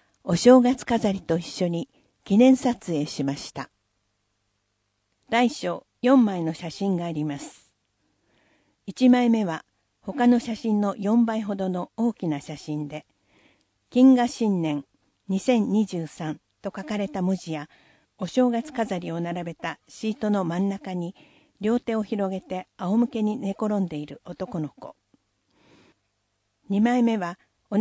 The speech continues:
じシートに腹ばいになって顔を持ち上げている女の子。三枚目は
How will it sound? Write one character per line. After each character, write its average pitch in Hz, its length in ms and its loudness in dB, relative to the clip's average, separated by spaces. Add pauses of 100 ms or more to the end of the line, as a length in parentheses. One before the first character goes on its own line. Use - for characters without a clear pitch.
(140)
じ 226 100 -4
シ 226 200 -8
ー 202 40 -6
ト 196 160 -8
に 196 220 -6 (260)
腹 240 280 0
ば 240 160 0
い 240 60 0
に 220 120 2
な 208 100 -4
っ 208 60 -10
て - 340 -12 (200)
顔 220 300 -2
を 247 140 -6
持 190 140 -2
ち - 160 -6
上 214 80 -2
げ 196 100 -6
て 214 160 -14
い 147 100 -6
る 143 280 -14
女 190 340 -2
の 156 140 -10
子。 - 240 -20 (1200)
三 240 300 2
枚 247 180 2
目 226 140 2
は 175 180 -4